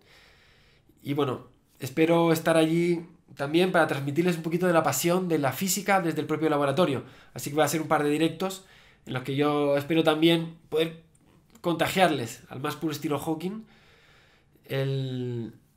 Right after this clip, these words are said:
esa atracción, ese gran atractor que hay, ese agujero negro que hay en el mundo de la física y que está en los grandes centros del saber, como por ejemplo en el cern. Así que el domingo estaré en mi cuenta de Instagram, en Hassan Tolaya, retransmitiendo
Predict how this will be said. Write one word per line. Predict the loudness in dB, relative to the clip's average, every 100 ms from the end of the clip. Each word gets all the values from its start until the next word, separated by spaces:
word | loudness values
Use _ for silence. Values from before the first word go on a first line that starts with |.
| _
esa | -6 -2 -2 -2
atracción, | -6 -10 -10 -8 0 2 2 0 -8 _ _ _ _ _ _
ese | -14 -8
gran | -2 0 0
atractor | 0 -6 0 0 0
que | 0
hay, | 0 0
ese | -2
agujero | -2 -2 0 2
negro | 2 4 2
que | 0
hay | -2
en |
el | -2
mundo | -4 -2
de | -2
la | 0
física | -2 -6 -8 -12 -14 _ _ -12
y |
que | -6
está | 0 4 6
en | 4 2
los | 0
grandes | 0 0
centros | -2 -4 -4
del | -2 -2
saber, | -2 -2 -2 -6 -18 _
como | -12 -8
por | -6
ejemplo | -6 -4 -4
en | -4
el | -4
cern. | -4 -6 -12 -20 -20
Así | -8 -2
que |
el | 0
domingo | 2 2
estaré | 2 4 4 4
en | 2
mi | -2
cuenta | 0 0
de | 0
Instagram, | 0 0 0 0
en | -2
Hassan | -4 -4 -4
Tolaya, | -2 0 0 -2
retransmitiendo | -2 -6 -6 -4 -2 0 0 -2